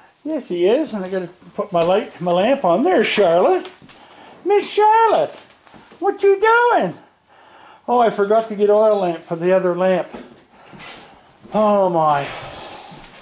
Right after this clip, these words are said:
I'm stunned, aren't I, Connor? What? What? I just fed you. So I'm gonna put the other lamp on.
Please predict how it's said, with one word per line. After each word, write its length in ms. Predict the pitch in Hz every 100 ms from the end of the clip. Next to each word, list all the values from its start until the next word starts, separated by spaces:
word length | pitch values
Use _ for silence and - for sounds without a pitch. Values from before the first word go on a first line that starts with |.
| - - - - - - - - - - - - 143
I'm 100 | 143
stunned, 440 | - - 165 185
aren't 220 | 190 190
I, 100 | 170
Connor? 480 | 143 156 147 135 117 - - - - - - - -
What? 240 | 220 185 120 - - - 339 359 359 - - - -
What? 300 | 320 285 - - - - - - _ _ - -
I 100 | 339
just 280 | 370 403 -
fed 320 | 403 403 381
you. 180 | 254 147 - - _ _ _ _ _ _ - - - - - _ -
So 400 | - 240 202 208
I'm 80 |
gonna 120 | 196 180
put 220 | 196 196
the 120 | 180
other 280 | - 156 156
lamp 400 | 151 156 151 -
on. 220 | - -